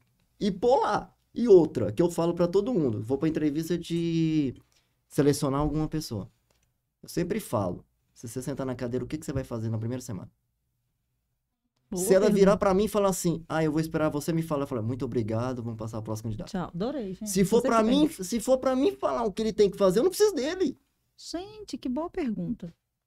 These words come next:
Speaker 1: Se eu tô contratando uma pessoa, é porque eu tenho uma deficiência de processo, ou tenho deficiência de cadeira.
Speaker 2: Uhum.
Speaker 1: Se eu tenho a deficiência, é porque eu não consigo completar. Por isso que eu tenho que trazer outra pessoa. Se a pessoa quer que eu falo, eu pego e faço.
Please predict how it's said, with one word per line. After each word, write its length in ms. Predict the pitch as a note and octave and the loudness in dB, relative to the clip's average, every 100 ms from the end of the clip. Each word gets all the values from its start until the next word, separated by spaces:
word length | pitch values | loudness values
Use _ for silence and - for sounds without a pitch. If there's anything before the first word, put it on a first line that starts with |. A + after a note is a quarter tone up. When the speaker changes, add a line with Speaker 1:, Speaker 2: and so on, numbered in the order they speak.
| _ _ _ - - _ _ _ _ _ _ _ | _ _ _ -16 -16 _ _ _ _ _ _ _
Speaker 1:
Se 100 | - | 0
eu 80 | G3+ | 0
tô 160 | A#3+ B3 | 2 0
contratando 720 | A#3+ G#3 F3+ E3 D#3+ D3 C#3 | 0 2 0 2 2 4 4
uma 80 | C3+ | 2
pessoa, 420 | C3+ A#2 G3 F3+ | 0 2 4 4
é 20 | |
porque 220 | E3+ E3 | 4 2
eu 60 | E3+ | 2
tenho 140 | E3+ | 2
uma 60 | E3 | 2
deficiência 460 | E3+ E3+ E3 D#3+ | 0 0 -2 -2
de 60 | D3+ | -2
processo, 520 | F3+ F3 G3+ - - _ | -6 -2 -4 -4 -12 _
ou 120 | - B2 | -4 2
tenho 120 | C3+ | 2
deficiência 320 | C3+ B2+ C3 | 2 -2 -4
de 80 | - | -2
cadeira. 480 | F3 F#3 C#3+ F#2+ - _ _ - | 2 6 6 2 -6 _ _ -4
Speaker 2:
Uhum. 600 | F3+ F#3 D#3+ D#3 E3 G3+ - | 0 0 0 -4 -6 -8 -10
Speaker 1:
Se 180 | - A3+ | 0 2
eu 60 | A#3+ | 4
tenho 140 | G#3 | 6
a 40 | |
deficiência, 520 | E3+ D#3+ - D3+ D#3+ F#3 | 6 2 0 0 2 2
é 40 | |
porque 220 | F3+ F3+ | 2 4
eu 100 | F#3 | 6
não 160 | E3 F3+ | 6 4
consigo 360 | G3 F3+ E3+ | 2 2 -2
completar. 580 | F#3 F#3 A#3+ - G3 - _ _ _ _ _ _ _ _ _ _ _ _ | 0 2 2 0 -4 -4 _ _ _ _ _ _ _ _ _ _ _ _
Por 100 | G#2 | -6
isso 120 | G2 | -4
que 60 | B2 | -4
eu 40 | |
tenho 160 | A2+ A#2+ | 0 0
que 60 | A#2+ | 0
trazer 260 | C#3 C3 | -2 -2
outra 160 | C3+ D#3 | -4 -2
pessoa. 460 | G3 F#3+ F3 - - | -4 -2 -2 -2 -10
Se 140 | - | -4
a 60 | D#3+ | -2
pessoa 320 | E3 E3 E3+ | 0 0 0
quer 160 | E3+ E3 | 0 -4
que 180 | D#3+ F3+ | 2 2
eu 140 | A#3+ | 2
falo, 360 | - E3+ G3+ F3 | -2 -2 0 0
eu 40 | |
pego 220 | D#3 C#3+ | -2 -4
e 40 | D#3+ | -4
faço. 380 | - D#4 - | -12 -12 -16